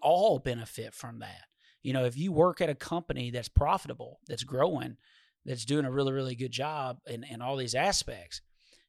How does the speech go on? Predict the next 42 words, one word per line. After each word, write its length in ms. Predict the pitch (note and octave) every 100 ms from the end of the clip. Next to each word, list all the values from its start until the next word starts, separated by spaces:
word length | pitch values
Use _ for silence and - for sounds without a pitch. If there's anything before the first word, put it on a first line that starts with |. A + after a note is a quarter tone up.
| -
then 300 | C3+ C#3 C#3
that's 260 | C#3 F#3+ -
coming 300 | - D#3 B2+
back 240 | C#3 C#3
to 100 | C#3
you 160 | C3 B2
as 140 | A#2+
well 260 | D3+ G3 B2+
in 140 | B2
the 60 | G#2+
form 260 | C3 A#2+
of 100 | G#2+
raises 500 | G#2+ A#2+ D3 F#3 E3+
and 140 | G#2 G2+
benefits 580 | A#2 C3 C#3 - -
and 140 | - A2
perks 460 | B2+ C3+ E3+ - - - - -
and 120 | B2+
all 200 | C3 D#3+
the 100 | C3 D3
amazing 480 | A#2 B2 C#3+ C#3 B2
things 220 | B2+ B2
that 100 | A2+
we 80 | A2+
get 140 | A2+
to 60 | A2+
do. 220 | A2+ A#2+ A2+ _ _ _ - _
You 80 | -
know, 80 | C3+
we 140 | C#3+
get 140 | D#3 D#3
accredited 540 | C3 D#3 D#3 C#3 C3
for, 460 | - C3+ B2 C3 - _ _ _ -
you 120 | B2+
know, 300 | B2+ B2+ - C#3
like 220 | C3 C3+
Saturday, 520 | - E3+ C#3 A#2 A2+
this, 300 | A#2 A#2 - -
this 220 | B2+ A#2+
family 380 | - C3+ C3+ B2+
fun 220 | B2 E3+
day. 200 | C#3 G2+